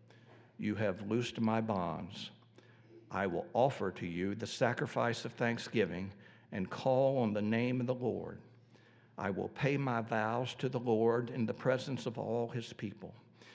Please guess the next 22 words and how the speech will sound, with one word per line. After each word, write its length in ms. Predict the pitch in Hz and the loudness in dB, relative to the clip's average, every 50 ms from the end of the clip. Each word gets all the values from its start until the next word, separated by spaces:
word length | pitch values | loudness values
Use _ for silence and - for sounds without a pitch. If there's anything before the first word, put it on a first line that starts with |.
| - - - | -20 -18 -8
in 140 | - 117 113 | -2 2 2
the 80 | 107 107 | 2 2
courts 440 | - - - 156 - - - - - | 2 4 4 6 6 4 2 -2 -4
of 80 | 127 110 | -4 -2
the 80 | 117 107 | -2 -2
house 420 | 104 - 147 143 139 143 - - | -2 0 0 0 0 -2 -4 -4
of 120 | 139 123 | -4 -2
the 80 | 127 127 | -2 -2
Lord, 500 | 123 120 113 101 95 95 101 110 110 - - - - - - - _ - | 0 0 2 2 2 0 -2 -2 -6 -10 -16 -20 -20 -20 -20 -16 _ -4
in 100 | 98 90 | -2 2
your 160 | 98 113 113 | 4 4 4
midst, 460 | 117 - 76 139 - - - - - | 4 4 2 0 0 -2 -6 -4 0
O 80 | 98 104 | 0 0
Jerusalem. 680 | 110 - 98 90 87 90 92 - - 107 95 98 98 95 - - - - - - - - - - - - - _ - | 0 0 -2 -2 -2 -2 -4 -4 -6 -6 -6 -6 -6 -8 -12 -18 -20 -20 -20 -20 -20 -20 -20 -20 -20 -20 -20 _ -18
Praise 500 | - - - 120 123 123 127 127 120 117 | -6 0 2 4 4 4 4 2 -2 -4
the 120 | - - 117 | -4 -6 -4
Lord." 420 | - 107 82 82 82 82 82 - - - - - - - - - - - - - - - - - - - - - - - | -2 -2 -2 -2 -4 -8 -10 -14 -18 -20 -20 -20 -20 -20 -20 -20 -20 -20 -20 -20 -20 -20 -20 -20 -20 -20 -20 -20 -14 -8
The 80 | - 92 | -6 -2
word 300 | 92 104 113 120 120 123 | 2 4 4 4 4 2
of 80 | 117 120 | 0 -2
the 80 | 117 | -4
Lord. 320 | 107 92 82 - 98 101 | -4 -4 -4 -6 -8 -10